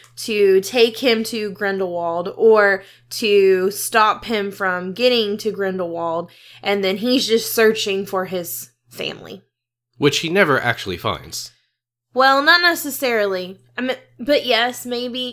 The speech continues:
Speaker 1: He didn't, he doesn't find them. He's told at the end, if that's actually true.
Speaker 2: Yeah, I, I wasn't sure if what Grindelwald was telling him was the truth or if it was just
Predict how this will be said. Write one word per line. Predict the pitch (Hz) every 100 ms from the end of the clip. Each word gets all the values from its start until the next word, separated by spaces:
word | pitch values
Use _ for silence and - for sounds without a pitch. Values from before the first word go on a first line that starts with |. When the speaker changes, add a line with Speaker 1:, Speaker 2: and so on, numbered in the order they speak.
| -
Speaker 1:
He | - 330
didn't, | 415 370 -
he | 277
doesn't | 339 359 311
find | - 233 226 202
them. | 196
He's | 190 208 208
told | - 330 330
at | 247 220
the | 202 185 202
end, | 180 165 156 _
if | 269 254
that's | - 208 208
actually | 190 185 - 196 180 160 -
true. | - 190 95 - _ _
Speaker 2:
Yeah, | - 131 92 80
I, | 117 143 147 -
I | - 151 143 127
wasn't | 147 214 254 214 - _ _ _
sure | - - - 160 156 131 117 -
if | 120 123
what | 113
Grindelwald | 127 131 127 113 113
was | 101 -
telling | 123 113 98
him | 95 85 82 _ _ _ _ -
was | 101 117 107
the | 110
truth | - - 175 262 - -
or | 139 143
if | 143
it | 113
was | 143 120
just | 135 131 127 - -